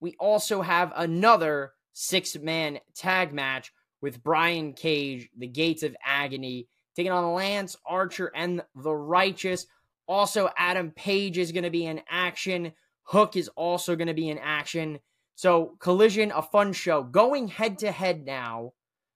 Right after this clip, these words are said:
with T N A's Hard to Kill pay-per-view, the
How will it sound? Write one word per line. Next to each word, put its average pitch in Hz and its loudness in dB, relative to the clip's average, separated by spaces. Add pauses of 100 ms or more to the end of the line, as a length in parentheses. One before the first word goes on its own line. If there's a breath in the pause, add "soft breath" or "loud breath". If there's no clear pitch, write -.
(580)
with 170 6 (440)
T 240 -2
N 233 2
A's 185 -2
Hard 240 2
to 202 -6
Kill 175 -2 (120)
pay-per-view, 156 -2 (400)
the 165 -6